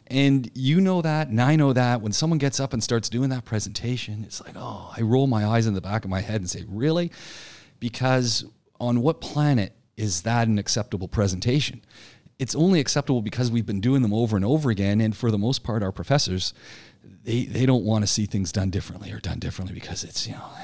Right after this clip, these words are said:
that's not their job. Their job is to teach you whatever core content they're doing, whether that's communication classes or,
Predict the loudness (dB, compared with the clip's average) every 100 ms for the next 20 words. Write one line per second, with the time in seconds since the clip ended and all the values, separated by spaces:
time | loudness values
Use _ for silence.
0 | -16 -16 -14 -12 -12 -12 -6 -4 -4 -4
1 | -2 -2 0 0 2 0 -2 -4 0 2
2 | 2 -4 -10 -18 -20 -12 2 4 6 4
3 | 0 -6 _ 0 0 0 0 0 2 2
4 | 4 2 0 2 4 2 0 0 0 -2
5 | -2 -2 -2 0 -2 -2 -2 -2 -2 0
6 | -2 -4 -6 -10